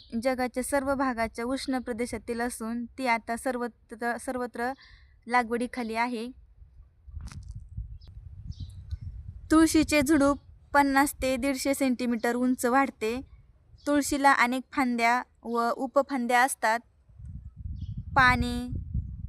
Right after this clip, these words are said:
साधी पाने लहान, केसाळ व स-, समोरासमोर असून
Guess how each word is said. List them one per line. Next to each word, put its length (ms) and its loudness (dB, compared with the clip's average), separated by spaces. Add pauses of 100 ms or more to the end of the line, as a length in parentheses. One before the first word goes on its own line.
(800)
साधी 340 0
पाने 540 0
लहान, 400 -2 (100)
केसाळ 420 -2
व 180 -4
स-, 140 -12 (180)
समोरासमोर 680 -6
असून 420 -4